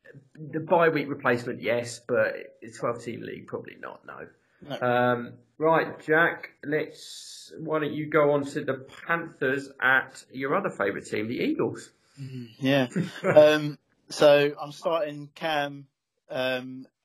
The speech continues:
Speaker 2: Olsen and Christian McCaffrey for the Panthers. Um, I'm also starting Wentz, Jeffrey and Ertz for the Eagles.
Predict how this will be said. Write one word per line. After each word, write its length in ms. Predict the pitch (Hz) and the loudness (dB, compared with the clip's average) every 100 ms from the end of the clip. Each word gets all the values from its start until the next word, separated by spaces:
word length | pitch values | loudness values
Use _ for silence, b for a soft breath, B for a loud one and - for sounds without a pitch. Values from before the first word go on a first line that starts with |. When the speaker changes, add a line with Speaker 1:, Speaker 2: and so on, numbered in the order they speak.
| _ - | _ -2
Speaker 2:
Olsen 500 | 147 143 - 135 135 | -2 -2 -10 -12 -12
and 140 | 131 | -16
Christian 380 | - 143 143 131 | -10 -10 -8 -10
McCaffrey 500 | 131 165 165 - 240 - | -2 0 2 0 -6 -10
for 80 | - | -14
the 80 | 139 | -2
Panthers. 560 | 196 196 254 285 - - _ _ _ - | 0 0 -4 -8 -10 -20 _ _ _ -4
Um, 540 | 139 123 123 127 131 135 | 4 4 4 -2 -8 -10
I'm 120 | 143 | -8
also 260 | 160 - | -8 -8
starting 480 | 135 - 143 135 131 | -6 0 0 0 -6
Wentz, 520 | 143 156 151 - - - - | -4 -4 -6 -18 -20 -20 -4
Jeffrey 540 | 151 147 - 151 143 | 2 2 2 -2 0
and 140 | 135 131 | -4 0
Ertz 420 | 151 180 - - | 2 2 0 -12
for 100 | - | -8
the 100 | 131 | -4
Eagles. 500 | 147 135 226 233 - | -4 -4 -6 -8 -16